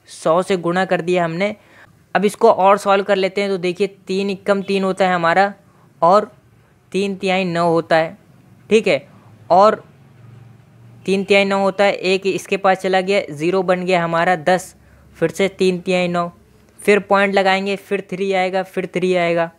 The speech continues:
ठीक है। जब इसको आप भाग करेंगे तो ये हमारा इतना ही आएगा, तैंतीस दशमलव तैंतीस, ठीक है। अब बाकी क्या करिए आप, सात को गुणा करा दीजिए आप तैंतीस दशमलव तैंतीस से।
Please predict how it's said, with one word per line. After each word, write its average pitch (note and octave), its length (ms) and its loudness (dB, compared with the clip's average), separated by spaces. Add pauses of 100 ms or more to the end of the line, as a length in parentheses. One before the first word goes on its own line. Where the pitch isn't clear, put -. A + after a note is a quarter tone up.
(640)
ठीक G#3+ 140 4
है। F#3+ 180 0
जब F3 160 -2
इसको - 220 -4
आप F#3 320 2
भाग D3+ 320 0
करेंगे D#3+ 380 -4 (220)
तो F3+ 80 -6
ये F3+ 160 -2
हमारा E3 340 -4 (280)
इतना E3 200 -6
ही E3 120 -2
आएगा, C#3 280 0
तैंतीस - 840 -4
दशमलव E3 500 -2 (420)
तैंतीस, C#3+ 440 -2
ठीक G3+ 180 2
है। C3+ 200 -2 (1200)
अब F3 100 0
बाकी F#3 340 0
क्या G#3 160 0
करिए G#3 300 -2
आप, F#3+ 300 0
सात F3+ 400 -4
को G3 120 -6
गुणा F3+ 260 -6
करा F3+ 260 -2
दीजिए F3+ 260 -4
आप F3+ 400 0 (800)
तैंतीस E3 380 -4
दशमलव E3 400 -2
तैंतीस D#3+ 440 -6
से। E3 200 -6